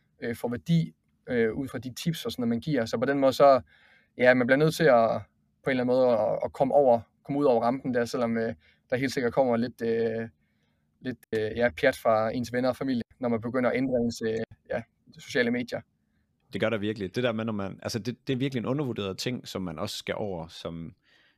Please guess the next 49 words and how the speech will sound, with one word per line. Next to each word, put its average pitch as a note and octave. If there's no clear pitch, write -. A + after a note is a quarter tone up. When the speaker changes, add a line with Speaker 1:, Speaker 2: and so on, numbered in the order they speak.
Speaker 2:
øh, G1+
ny G#2+
selvstændig. F2
Det G2
her F#2+
med, F#2
hvis F#2+
man F#2
vil F#2
drive A#2+
noget, G2
så -
er G#2
man G2
også G2
nødt G#2
til G2+
at F2+
gøre G2+
noget G2+
andet, G2
end E2
man F2+
plejer A2
at G2
gøre, F#2+
og E2
andet, G2+
Speaker 1:
Mm. D#2+
Speaker 2:
end E2+
andre F#2
gør. D#2
Speaker 1:
Ja. -
Speaker 2:
Og B2
så D3
bliver C3
man G2
altså F#2
som -
regel, G#2
øh, -
drillet A#2
Speaker 1:
Mm. C#3
Speaker 2:
i, A2
i C3
sådan D#3
et C3
stadie. C3+
Jeg, B2+